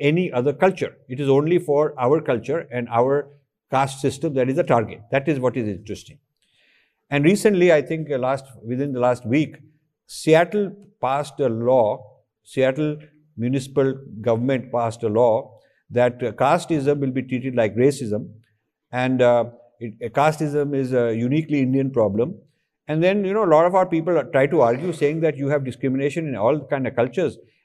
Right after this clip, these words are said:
and why are you singling us out? But that's what the politics is. So I'm giving you a descriptive, uh,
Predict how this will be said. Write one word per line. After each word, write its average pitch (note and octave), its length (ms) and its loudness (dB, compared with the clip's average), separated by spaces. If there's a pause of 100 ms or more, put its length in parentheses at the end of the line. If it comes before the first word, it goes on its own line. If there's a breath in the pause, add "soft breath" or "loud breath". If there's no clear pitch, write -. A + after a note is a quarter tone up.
and A#2+ 160 -4
why B2+ 180 6
are E3+ 40 4
you D#3+ 260 0
singling C3 400 -4
us F3 180 0
out? G#2 240 -2
But A#2 160 0
that's D#3+ 240 4
what C#3 180 -4
the C3 60 -6
politics A#2+ 480 -2
is. G#2 280 -6 (200)
So C3+ 140 -2
I'm C3+ 120 2
giving D#3 300 0
you D#3+ 500 0
a A#2+ 60 -8
descriptive, F3+ 680 2 (680)
uh, A#2+ 100 -4